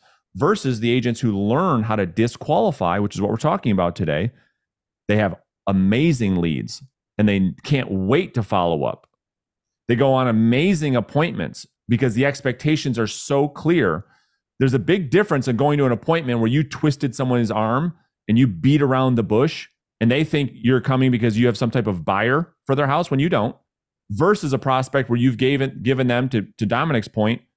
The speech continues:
all the opportunities in the world to say, "No,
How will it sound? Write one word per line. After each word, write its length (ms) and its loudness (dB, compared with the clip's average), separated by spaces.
all 300 4
the 140 2
opportunities 640 -2
in 80 -2
the 60 0
world 220 2
to 80 -2
say, 200 -2
"No, 480 0